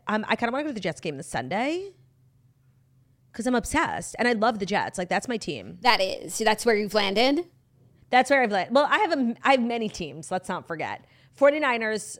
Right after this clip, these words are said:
Speaker 1: like, but I'm, for my home team, people are always like, "Giants, Jets." It's the Jets.
Speaker 2: Yeah, I feel that. I don't feel, um, simpatico with the Giants. I don't know them.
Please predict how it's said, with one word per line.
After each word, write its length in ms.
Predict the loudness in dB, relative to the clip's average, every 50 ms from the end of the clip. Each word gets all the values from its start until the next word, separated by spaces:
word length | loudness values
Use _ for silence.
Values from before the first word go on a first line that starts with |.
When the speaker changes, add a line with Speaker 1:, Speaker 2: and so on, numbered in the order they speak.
| _
Speaker 1:
like, 220 | -2 -2 -2 -2 -4 -10 -14
but 160 | -2 2 2 2
I'm, 120 | 2 2
for 140 | 0 0 0
my 120 | 2 0 0
home 280 | -2 -2 -4 -4 -6
team, 420 | -6 -6 -6 -6 -4 -6 -8 -10 -12 _ _ _
people 220 | -12 -8 -4 -2 -2
are 20 | 0
always 160 | 0 -2 -4
like, 120 | -6 -6
"Giants, 460 | -4 -2 -2 -2 -2 -2 -6 -8 -4
Jets." 280 | -2 -2 -2 -2 -4 -10 _ _ _ _ _ _ _ _ _ _ _ _
It's 120 | -6 -6 -6
the 40 | -6
Jets. 560 | -6 -8 -8 -8 -12 -14 -14 -12 -14 -14 -18 _ _ _ _ _ _ _ -6
Speaker 2:
Yeah, 240 | 2 4 6 6 6 8
I 140 | 6 6 6
feel 200 | 4 2 2 2
that. 220 | 2 4 2 4 6 6
I 100 | 6 6
don't 300 | 6 4 2 0 -4 -8 _ _ _ _ _ _ _ _ _ _ _ _ _ _ _ _ _ -4
feel, 480 | 2 4 6 6 6 6 4 2 0 2
um, 340 | 4 4 4 4 2 0 -2
simpatico 540 | 0 0 2 2 2 2 2 0 -2 -2 -2
with 120 | -2 -2 -2
the 100 | -2 -2
Giants. 500 | 0 0 0 -2 -2 -4 -6 -4 -2 0
I 60 | 0
don't 140 | 0 -2 -4
know 140 | -8 -8 -10
them. 400 | -10 -10 -10 -10 -10 -10 -12